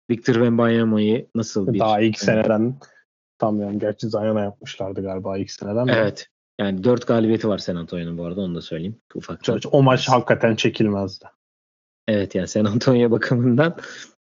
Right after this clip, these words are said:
Speaker 1: çok şey. Clippers keza aynı. Bence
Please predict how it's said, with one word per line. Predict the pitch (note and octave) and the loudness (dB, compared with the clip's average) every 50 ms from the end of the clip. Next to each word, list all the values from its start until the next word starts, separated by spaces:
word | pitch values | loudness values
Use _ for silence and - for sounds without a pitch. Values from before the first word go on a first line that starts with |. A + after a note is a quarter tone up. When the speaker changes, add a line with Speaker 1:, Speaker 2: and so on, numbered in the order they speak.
| _ _ _ _ _ _ _ _ _ _ _ - | _ _ _ _ _ _ _ _ _ _ _ -14
Speaker 1:
çok | - - C#3 C3+ B2+ | 0 2 4 4 4
şey. | - A#2+ G#2+ - | 2 0 -2 2
Clippers | - D3 E3 E3 - F#3 D#3 C#3 - - - | 4 6 8 8 8 8 6 4 0 -6 -2
keza | - - C3 A2 A#2+ B2 A2+ | 0 2 4 4 4 4 4
aynı. | G#2+ G#2+ G2+ G2 G2 G#2 B2 - _ _ _ _ _ _ _ _ - | 4 2 2 2 0 -2 -4 -6 _ _ _ _ _ _ _ _ -2
Bence | A2+ A#2+ C3 C3+ D#3 E3 E3 C#3+ C#3 D3 D#3 E3+ - - | 2 4 4 6 6 4 4 4 4 4 4 2 0 -4